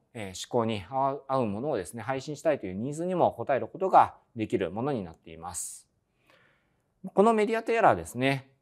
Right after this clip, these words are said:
ビデオストリーム内に挿入されている広告マーカー、まあ、具体的にはスカティと呼ばれる制御信号を解釈して、広告サーバーに必要な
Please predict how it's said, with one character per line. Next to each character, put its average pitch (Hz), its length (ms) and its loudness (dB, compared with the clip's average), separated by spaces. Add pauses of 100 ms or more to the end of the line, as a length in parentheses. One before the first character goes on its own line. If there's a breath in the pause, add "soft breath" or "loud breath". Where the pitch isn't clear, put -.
(140)
ビ 143 120 0
デ 180 80 6
オ 208 60 4
ス 202 80 -4
ト 214 100 2
リ 208 80 4
ー 202 40 0
ム 202 80 -2
内 135 160 4
に 92 160 -4
挿 143 240 -6
入 143 160 -6
さ 143 100 0
れ 143 100 0
て 139 80 -2
い 135 40 0
る 131 80 -2
広 - 320 -6
告 156 180 -4
マ 151 140 6
ー 120 60 2
カ - 80 -6
ー、 80 180 -6
ま 139 80 -10
あ、 - 20 -6
具 120 120 0
体 185 200 0
的 190 120 0
に 185 80 0
は 120 80 -2
ス - 120 -14
カ 151 120 -6
テ 160 100 0
ィ 156 40 -2
と 160 100 -2
呼 143 120 4
ば 143 140 6
れ 139 100 2
る 120 120 -6
制 147 240 -4
御 143 100 -4
信 135 280 -6
号 90 120 -6
を 85 40 -12
解 135 280 -8
釈 95 260 -14
し - 140 -20
て、 113 240 2
広 131 260 -6
告 - 160 -10
サ 160 160 4
ー 127 40 2
バ 104 80 -2
ー - 20 -10
に 90 100 -14
必 - 220 -10
要 151 120 -2
な 147 280 0